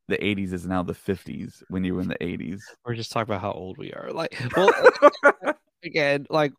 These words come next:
Speaker 2: whenever they said, like, if they, like, which they did, they made that nineties show, and it was like, that was the same gap from the nineties to the seventies when they made that seventies show. It's like, wait, what did you just say? It's like, yeah, like, <laughs> the, the gap between the seventies and that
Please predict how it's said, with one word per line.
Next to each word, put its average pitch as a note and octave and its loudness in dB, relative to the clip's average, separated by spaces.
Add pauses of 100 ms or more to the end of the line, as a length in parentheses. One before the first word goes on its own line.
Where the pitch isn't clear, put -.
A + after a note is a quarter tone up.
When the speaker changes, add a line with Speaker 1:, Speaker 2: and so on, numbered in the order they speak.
(120)
Speaker 2:
whenever C#3 2
they B2+ 2
said, B2 2
like, A2 -2
if B2 -6
they, B2+ 0
like, B2 -2
which - -2
they A2+ 2
did, C3 2
they G#2 0
made G2+ 0
that G#2 -4
nineties A#2+ -2
show, F#2 -6 (420)
and B2 -2
it A#2+ 4
was A2+ 0
like, G#2+ 0
that A#2+ 2
was B2 -2
the A#2+ -10
same A#2 0
gap A2 0
from G#2 0 (120)
the B2 -2
nineties G#2 -2
to G#2+ -6
the G2 -6
seventies G#2 -2
when G2 -6
they G2+ -2
made F#2+ -4
that F2+ -8
seventies G2 -10
show. E2 -14 (540)
It's - -14
like, E2+ -10 (220)
wait, F#2 -4
what F#2+ -4
did A2+ -8
you C3 -8
just D3 -4
say? E3+ -6
It's E3 -14
like, A2+ 0
yeah, G2 -4
like, A#2 -8
<laughs> - -20 (720)
the, C3 -2
the C#3 0
gap A#2+ -4
between C3+ 0
the - -4
seventies B2+ 0
and G#2+ -6
that A2 0